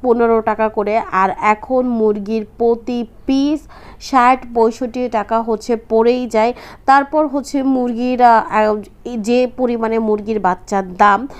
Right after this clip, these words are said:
তারপর আবার মুরগির মাংসের দামটাও কিন্তু অনেকটাই কমে গেছে। তো এখন যারা নতুন খামারি আছেন, তাদের কিন্তু খুব পরিমাণেই আর কি রিস্ক যে আপনারা লাভের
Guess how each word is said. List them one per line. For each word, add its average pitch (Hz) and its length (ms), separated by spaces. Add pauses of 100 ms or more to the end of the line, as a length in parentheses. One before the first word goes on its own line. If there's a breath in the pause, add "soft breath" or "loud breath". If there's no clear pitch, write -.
(220 loud breath)
তারপর 302 380
আবার 262 440
মুরগির 240 380
মাংসের 202 480
দামটাও 180 400
কিন্তু 190 280
অনেকটাই 165 540
কমে 208 320
গেছে। 202 280
তো - 220
এখন 233 300
যারা 233 240
নতুন 214 400
খামারি 220 520
আছেন, 220 340 (360 loud breath)
তাদের 262 280
কিন্তু 277 400
খুব 285 360 (140)
পরিমাণেই 240 580
আর 226 140
কি 240 220
রিস্ক 208 760
যে 196 120
আপনারা 202 440
লাভের 190 460